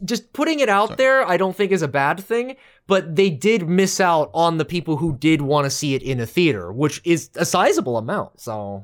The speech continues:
Speaker 1: well, assuming.
Speaker 2: See, for people like you and I, the theater experience is a thing,
Speaker 1: Hmm.
Speaker 2: but for a lot of people, just a decent copy of the movie is good enough.
Speaker 1: Right, I guess.
Speaker 2: So, no, like, we had, there's observable data now that this release definitely cost the movie money.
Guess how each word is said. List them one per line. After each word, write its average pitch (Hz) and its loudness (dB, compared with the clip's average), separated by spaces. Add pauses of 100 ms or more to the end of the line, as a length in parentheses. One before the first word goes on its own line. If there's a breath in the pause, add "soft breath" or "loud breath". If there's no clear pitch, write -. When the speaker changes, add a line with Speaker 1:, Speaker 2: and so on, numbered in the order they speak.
(140)
Speaker 1:
well, 127 -4
assuming. 101 -6
Speaker 2:
See, 196 -4
for - -4
people 233 0
like 190 -2
you 165 0
and 139 0
I, 139 0
the 120 -2
theater 117 0
experience 107 -2
is 101 -6
a 101 -2
thing, 92 -4
Speaker 1:
Hmm. 131 -6
Speaker 2:
but 147 -2
for - -4
a 156 0
lot 240 0
of 214 -2
people, 135 -2
just 143 -4
a 175 -2
decent 156 -4
copy 165 -2
of 147 -2
the 151 -2
movie 170 0
is 117 -2
good 147 -2
enough. 139 -2 (100)
Speaker 1:
Right, 165 -2
I 127 -10
guess. 90 -12 (840)
Speaker 2:
So, 156 -2
no, 180 -2
like, 143 -4
we 135 -2
had, 151 0
there's 151 0
observable 165 -2
data 147 -2
now 107 -2
that 123 -2
this 139 -2
release 135 -2
definitely 131 -4
cost 127 -4
the 123 -4
movie 113 -2
money. 104 -8